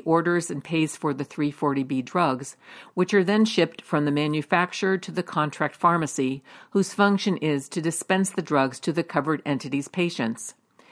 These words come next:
The three forty B statute requires manufacturers to offer three forty B pricing to covered entities irrespective of how the drugs are dispensed,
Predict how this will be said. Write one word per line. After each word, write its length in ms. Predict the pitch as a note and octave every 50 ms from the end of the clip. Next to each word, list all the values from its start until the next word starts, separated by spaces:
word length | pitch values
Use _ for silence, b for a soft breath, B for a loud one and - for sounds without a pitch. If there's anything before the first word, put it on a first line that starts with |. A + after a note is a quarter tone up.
| B B B B B B B
The 80 | F#3+
three 280 | F3+ - - A#3+ C4 C4
forty 360 | B3+ - - F3 E3 D#3+ E3+
B 160 | D3 E3 E3
statute 600 | D3 - - - D3+ C#3+ C#3+ - - D3 C3+ -
requires 540 | - D3+ C#3+ - - E3 D3 D3 D3+ C#3+ -
manufacturers 920 | D3+ C#3+ C#3 C#3 C#3 - - E3 D3 D3+ D3 - - C#3+ C3+ C3 C3 - -
to 120 | - C#3+
offer 340 | - D3+ C#3+ - - C#3+ C3+
three 300 | - - - - E3+ F3+
forty 360 | E3+ - F3 D#3+ D3 D3 D3
B 160 | - D3 C3+ B2+
pricing 680 | - - - D#3+ E3+ E3+ - - C3+ B2 A#2 A#2+ - B B B B B
to 80 | -
covered 380 | - - F#3+ F#3+ F3 F#3+ F#3+ -
entities 540 | - D#3+ D3 - - C#3 C3+ C#3+ C#3+ C#3 -
irrespective 760 | - D#3+ E3 D#3+ - - - - A#3 A#3 A#3 - C3+ C3+ C3+
of 140 | C#3+ C#3 -
how 160 | - E3 D#3
the 140 | E3 F#3+ E3+
drugs 320 | C3 C#3+ C3+ C3 B2+ -
are 100 | D3+ C3+
dispensed, 680 | B2 D3 C3+ - - - F#3+ E3+ B2+ A2+ G2+ - -